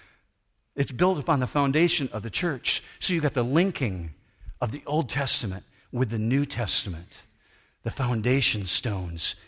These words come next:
the gates, the angels that stand outside them. And we get a detail about who built this when we look at Hebrews. Look with me on the screen at Hebrews eleven ten.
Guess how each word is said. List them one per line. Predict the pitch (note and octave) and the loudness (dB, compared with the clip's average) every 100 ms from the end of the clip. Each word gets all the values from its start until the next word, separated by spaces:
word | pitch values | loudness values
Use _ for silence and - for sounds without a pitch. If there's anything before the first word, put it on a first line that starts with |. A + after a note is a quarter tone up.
| - | -14
the | - A2 | -6 -6
gates, | F#2+ C3 A#2+ G2+ - - | 0 2 2 -2 -4 -4
the | A#2 - | -4 -6
angels | B2 C#3 C#3 G#2+ G2 | -2 2 2 0 -4
that | E2+ G#2+ | -8 -6
stand | - A#2 G#2 | -4 -4 -4
outside | G2 - - A2 G2 | -6 -4 -4 -2 -4
them. | F#2 F2+ _ _ _ - - - | -8 -12 _ _ _ -20 -14 0
And | C#3 | 4
we | D#3 | 6
get | D3+ C#3+ | 6 4
a | |
detail | B2+ B2+ D#3 D3 B2 A2 A2 | 4 4 2 4 6 6 4
about | A2 A#2 - | 6 4 4
who | - C#3+ | 0 0
built | G#2 B2 C3 | 2 0 0
this | G2+ D2 - - - - - | -6 -4 -4 -4 -8 -18 -4
when | B2+ | 2
we | A#2+ | 4
look | A#2+ B2 | 4 2
at | B2+ | 0
Hebrews. | A#2 B2+ G2+ F#2 - - | 2 0 0 -4 -4 -4
Look | B2+ | 0
with | C3+ | 4
me | |
on | C3+ | 4
the | A#2 | 2
screen | - C#3+ | 0 0
at | A#2 | 2
Hebrews | B2 A#2 A2+ | 2 2 0
eleven | A#2 A2 G2+ | 2 2 2
ten. | - G#2+ F#2+ | 2 2 0